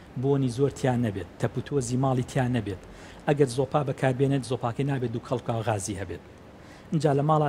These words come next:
هەندێک کەسێ هەستیاری هەیە بە پشیلە یان دوو لە ڕبینەران بە سەگ، ئەبێ تەیر و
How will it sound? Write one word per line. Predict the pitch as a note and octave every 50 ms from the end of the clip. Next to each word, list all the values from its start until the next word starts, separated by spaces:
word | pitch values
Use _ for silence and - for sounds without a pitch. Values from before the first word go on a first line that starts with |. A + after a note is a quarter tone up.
| C#3
هەندێک | D3 D3+ C3 C#3 C3+ -
کەسێ | - D3 - - D3 C3+ C3
هەستیاری | C#3 - - C#3+ C3 C3 C#3+ C3+
هەیە | D3 B2+
بە | C#3 -
پشیلە | - - - - C3 C3 C3+ B2+ B2+
یان | C3+ C3+
دوو | B2 C3+ C3
لە | C3 B2+ B2+
ڕبینەران | B2+ B2 B2+ B2 B2 B2+ C3+ B2+ B2+
بە | B2 - - -
سەگ، | - A2+ - - - - - - - - - - -
ئەبێ | C#3 B2 D3 C#3 - -
تەیر | - D#3 C#3
و | C3